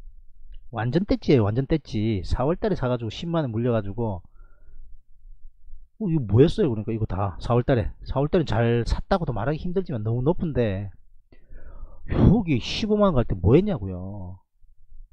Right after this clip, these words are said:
이거 이십이 프로 두드려 맞는다고요? 그러면 안 돼요.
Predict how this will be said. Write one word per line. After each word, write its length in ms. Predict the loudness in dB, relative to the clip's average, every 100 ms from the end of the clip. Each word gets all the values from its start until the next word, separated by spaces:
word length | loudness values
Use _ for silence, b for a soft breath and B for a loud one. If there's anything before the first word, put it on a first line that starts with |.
| -18 -18 -10
이거 240 | -2 4
이십이 400 | 4 4 2 2
프로 160 | 2 0
두드려 240 | 0 0
맞는다고요? 720 | 2 0 0 -2 -4 -6 -8 -14
그러면 260 | -12 -10 -8
안 140 | -6
돼요. 560 | -2 -2 -2 -6 -8